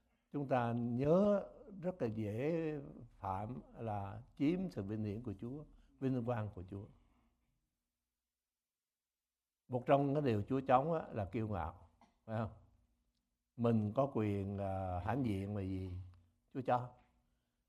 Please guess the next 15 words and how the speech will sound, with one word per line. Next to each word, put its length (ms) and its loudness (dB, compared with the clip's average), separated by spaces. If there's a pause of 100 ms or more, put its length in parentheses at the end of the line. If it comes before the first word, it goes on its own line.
(100)
Mà 120 -2
khi 220 0
cái 160 -2
sự 60 2
hãnh 220 2
diện 300 0
đó, 180 -4
nói 240 -4
tới 140 0
nói 160 -4
lui 320 -2
á, 60 -12 (340)
nó 120 -4
thành 220 -4
gì? 160 -8